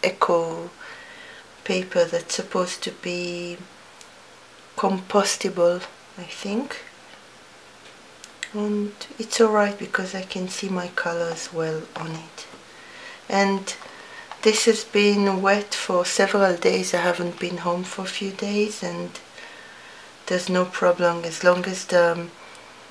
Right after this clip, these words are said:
paper underneath is wet, the wetness comes through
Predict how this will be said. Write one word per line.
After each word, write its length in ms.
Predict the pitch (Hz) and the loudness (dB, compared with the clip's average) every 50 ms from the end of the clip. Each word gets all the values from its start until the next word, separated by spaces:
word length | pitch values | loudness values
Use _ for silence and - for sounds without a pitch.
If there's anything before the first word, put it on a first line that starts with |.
| - - - - - | -20 -20 -20 -20 -4
paper 320 | - 208 202 202 202 - 202 | 2 2 4 4 4 4 4
underneath 720 | 185 175 175 185 180 180 175 175 175 185 202 208 202 - - | 6 6 4 2 2 2 2 2 2 2 2 0 0 -2 -2
is 280 | 196 190 190 - 185 | -2 -2 -4 -6 0
wet, 320 | 190 196 214 214 214 - - | 2 2 2 2 0 -2 -2
the 100 | 180 175 | -2 -2
wetness 680 | 165 175 185 185 - 190 185 180 180 - - - - - - - - - - - - - - | 0 0 -2 -2 0 0 0 0 0 -2 -4 -6 -10 -12 -14 -16 -16 -16 -16 -16 -18 -8 -4
comes 400 | - - 190 185 185 180 - - | 2 6 6 6 6 4 0 -2
through 720 | - - - - - - - 208 202 202 196 190 185 185 | -4 -6 -10 -10 -8 -6 0 2 4 4 4 2 -2 -4